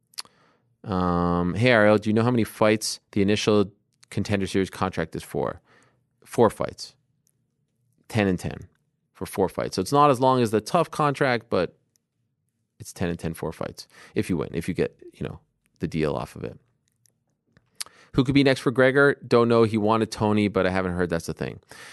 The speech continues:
Um, "Do you think there will be another big headline like Cena last year at SummerSlam to sell it Money in the Bank?" Eh, Money in the Bank's not one of those big ones, but you do need something big for Allegiant Stadium. Cena maybe not, but, or maybe Summer, I don't know. Haven't heard anything. "Any update on Sugar Show?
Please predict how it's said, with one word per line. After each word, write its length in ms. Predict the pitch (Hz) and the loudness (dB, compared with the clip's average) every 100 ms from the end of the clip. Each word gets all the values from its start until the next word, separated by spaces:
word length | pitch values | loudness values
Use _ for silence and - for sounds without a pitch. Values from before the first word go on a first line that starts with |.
| - - | -20 -4
Um, 640 | 101 95 92 90 90 85 113 | 0 2 4 2 0 -4 -4
"Do 100 | 120 | -2
you 60 | |
think 160 | 113 139 | 0 2
there 100 | 139 | 2
will 80 | 120 | 4
be 120 | 123 | 4
another 260 | 120 123 | 4 2
big 240 | 110 120 110 | 2 2 0
headline 420 | 107 113 113 110 | 0 2 2 2
like 160 | 104 95 | 2 0
Cena 320 | - 117 107 | -4 0 2
last 260 | 101 98 | 0 0
year 80 | 104 | -2
at 80 | 98 | -2
SummerSlam 600 | - 104 101 - 98 95 | -2 -4 -4 -4 -4 -4
to 100 | - | -6
sell 300 | - 101 98 | -2 2 4
it 120 | 82 _ _ _ _ - | 2 _ _ _ _ -6
Money 240 | 98 98 | -2 -2
in 60 | 95 | -2
the 60 | |
Bank?" 380 | 95 107 127 - | -2 -2 -4 -6
Eh, 400 | 180 180 180 175 - _ | -8 -6 -4 -6 -8 _
Money 120 | 160 175 | -4 -2
in 40 | |
the 40 | 156 | 0
Bank's 180 | 151 | 0
not 120 | 151 135 | 0 -2
one 120 | 131 | 0
of 60 | |
those 120 | 120 104 | 0 2
big 200 | 113 110 | 0 0
ones, 320 | 90 80 82 - - - | -2 -2 -6 -12 -20 -2
but 120 | 110 | 0
you 100 | 104 | 2
do 140 | 120 | 2
need 180 | 127 113 | 2 2
something 280 | 113 104 87 | 0 -2 0
big 280 | 98 98 80 | 2 2 0
for 140 | 85 | -2
Allegiant 300 | 85 85 82 | -2 -2 -6
Stadium. 500 | - 87 85 67 73 - _ _ _ _ _ | -2 0 0 -2 -6 -14 _ _ _ _ _
Cena 300 | - 143 143 | -2 0 2
maybe 240 | 95 87 | 2 2
not, 340 | 82 78 76 - | 0 0 -4 -6
but, 240 | 85 80 - - | -6 -6 -10 -8
or 60 | |
maybe 300 | 180 220 233 | -2 0 0
Summer, 340 | 196 - 147 131 | -2 -2 -2 -2
I 60 | 104 | 0
don't 100 | 143 | 0
know. 200 | 151 98 _ - - - _ | -2 -4 _ -20 -20 -20 _
Haven't 240 | - 120 107 | 0 2 4
heard 100 | 107 | 2
anything. 340 | 95 90 85 | 2 -2 -2
"Any 140 | 107 | 2
update 260 | 127 - 113 | 2 4 2
on 60 | 98 | 2
Sugar 240 | - 113 | -2 -4
Show? 400 | 107 117 113 104 | -2 2 2 2